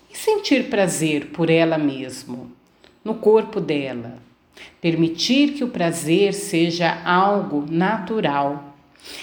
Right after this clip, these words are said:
em que ela deixe fluir, deixe fluir pelo seu corpo. Essa é uma experiência que muitas pessoas não se dão o direito,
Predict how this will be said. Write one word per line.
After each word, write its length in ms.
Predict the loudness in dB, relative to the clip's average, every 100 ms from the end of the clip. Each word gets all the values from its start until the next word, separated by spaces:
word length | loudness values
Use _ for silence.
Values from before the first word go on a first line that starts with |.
| -4
em 100 | 0
que 240 | 4 4 4
ela 540 | 4 2 2 0 -6 -16 -20 _ _ -8
deixe 540 | 0 0 0 -2 -2
fluir, 640 | -2 2 2 2 -2 -10 -16 -20 _
deixe 400 | 2 4 4 0
fluir 420 | -2 -2 0 -2
pelo 180 | -4 -4
seu 220 | -2 -4
corpo. 640 | -2 -4 -4 -6 -14 -14 -14 -18 _ _ _ _ _ _ -10 0
Essa 260 | 2 2
é 40 | 0
uma 100 | 0
experiência 1120 | -2 0 0 2 2 2 2 0 -6 -8 -8 -14 -20 -20
que 140 | -8 0
muitas 640 | 2 4 4 4 2 -4
pessoas 960 | -2 -4 -2 0 2 2 0 -2 -8 -4
não 300 | -2 0 -2
se 160 | -4 -6
dão 300 | -2 0 0
o 40 |
direito, 680 | -4 -2 0 0 -4 -12 -16